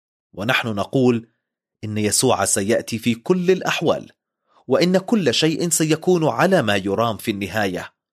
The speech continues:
ونحن نصير روحيين جدًا، ولكن هذه قدرية في الحقيقة، ونحن لا نشثو على ركبنا بحرارة،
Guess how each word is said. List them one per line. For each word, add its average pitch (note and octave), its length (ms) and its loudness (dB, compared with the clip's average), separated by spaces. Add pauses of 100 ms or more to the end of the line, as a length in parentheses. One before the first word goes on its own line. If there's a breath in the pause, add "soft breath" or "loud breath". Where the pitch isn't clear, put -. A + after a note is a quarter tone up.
(380 soft breath)
ونحن F3+ 400 2
نصير D3+ 580 2
روحيين A2+ 800 0
جدًا، C3+ 480 0 (420)
ولكن F#2 420 -4
هذه F#2 680 -2 (140)
قدرية B2 560 2
في - 100 -8
الحقيقة، - 680 -6 (460)
ونحن C#3 640 2 (160)
لا D#3 220 2
نشثو D3+ 400 2
على B2+ 220 4
ركبنا A2+ 580 0
بحرارة، F#2 720 -2